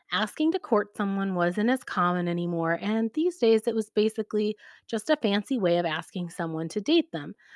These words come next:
But Louis had always liked the idea and practice of traditional courting.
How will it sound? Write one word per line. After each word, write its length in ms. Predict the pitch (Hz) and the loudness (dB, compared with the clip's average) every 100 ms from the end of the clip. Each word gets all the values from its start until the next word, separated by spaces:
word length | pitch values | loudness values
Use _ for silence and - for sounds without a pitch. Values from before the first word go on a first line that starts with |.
| - - | -10 -4
But 120 | 208 | 2
Louis 300 | 220 240 262 | 4 4 4
had 180 | 254 214 | 4 4
always 280 | 175 180 | 4 2
liked 240 | 180 156 - | -2 -4 0
the 100 | 226 | 4
idea 400 | 262 233 208 202 | 4 4 6 4
and 120 | 196 | 2
practice 520 | - 160 - 180 - - | -2 -2 -2 -6 -4 -2
of 180 | 170 - | -2 0
traditional 600 | 208 170 147 - 165 160 | -4 -2 -4 -4 -4 -4
courting. 500 | - 156 165 190 | -8 -10 -12 -14